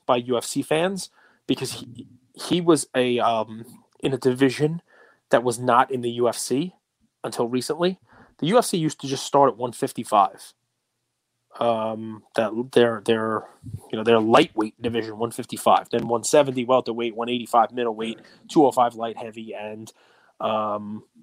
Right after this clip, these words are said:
the hell is heavy? Two something. I don't even remember. I, whatever it is, I can't fight at it. So, um, was it two sixty-five? Maybe. I don't even know. We have to look it up. Um, but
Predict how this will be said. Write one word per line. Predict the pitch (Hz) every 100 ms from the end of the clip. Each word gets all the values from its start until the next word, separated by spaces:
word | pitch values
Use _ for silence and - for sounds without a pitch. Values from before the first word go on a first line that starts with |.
| _ - _ _
the | 214
hell | 175 120
is | 98 - - -
heavy? | - 117 - -
Two | - 113 107 95 -
something. | - 101 92 87
I | 90
don't | 92
even | 90
remember. | 85 90 90 85
I, | - 107
whatever | 120 120
it | 113
is, | 104
I | 107
can't | 101 92
fight | - -
at | -
it. | - - - - -
So, | - 151 135 135 127 -
um, | 123 120 117 113 110 - _ _ _ _ _ _ _ _ _ _ _ _ -
was | 110
it | -
two | -
sixty-five? | 120 101 - - 92 135
Maybe. | 127
I | 104
don't | 98
even | - -
know. | -
We | 113
have |
to | 107
look | 107
it | 113
up. | 98 _ - - -
Um, | 143 127 127 120 120 120 _ _
but | 160 143